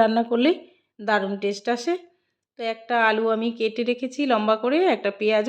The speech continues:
বড় কেটে নিয়েছি। তো আমি মাছ ভাজার জন্য তেল তো গরম হয়ে গেছে, দিয়ে দিলাম মাছগুলো। চুনো মাছের কিন্তু অনেকগুলো, অনেক রকম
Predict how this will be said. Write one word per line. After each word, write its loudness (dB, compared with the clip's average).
বড় 4
কেটে -4
নিয়েছি। -10
তো -12
আমি 0
মাছ 4
ভাজার 2
জন্য 2
তেল 2
তো 2
গরম 4
হয়ে 4
গেছে, 0
দিয়ে 4
দিলাম 4
মাছগুলো। 0
চুনো -4
মাছের 0
কিন্তু 2
অনেকগুলো, 2
অনেক 6
রকম 2